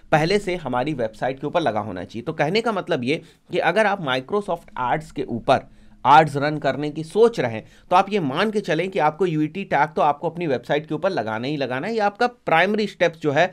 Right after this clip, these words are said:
वो होना चाहिए। तो कैसे सेटअप करेंगे, टेक्निकलिटी जल्दी से हम लोग देख लेते हैं यहाँ पर। तो हमारे सामने यहाँ पर Microsoft Ads का प्लेटफॉर्म है और ये हमारे पास डमी वेबसाइट है और जीटीएम को हम लोग यूज़ करेंगे। तो जीटीएम already पहले से ही इस पर्टिकुलर वेबसाइट के साथ कनेक्टेड है, फाइन।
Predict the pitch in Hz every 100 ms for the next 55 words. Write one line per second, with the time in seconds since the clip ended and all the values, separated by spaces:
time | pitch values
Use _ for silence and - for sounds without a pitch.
0 | - _ - 202 165 131 123 151 196 208
1 | 233 226 220 220 208 214 214 175 170 170
2 | 170 202 135 139 156 190 180 175 143 147
3 | 143 139 117 107 170 - 190 196 170 180
4 | 202 196 202 196 196 202 156 151 175 190
5 | 180 165 160 165 180 160 139 139 143 156
6 | 165 156 156 - - - 135 139 - 135
7 | 196 175 165 170 151 127 165 143 127 185
8 | 190 220 143 139 160 202 175 147 151 120
9 | 123 - 117 139 202 180 139 190 175 156
10 | 170 202 - - 151 170 165 160 202 -
11 | - - - 180 156 170 175 139 - 160
12 | 160 165 170 165 120 104 101 101 180 170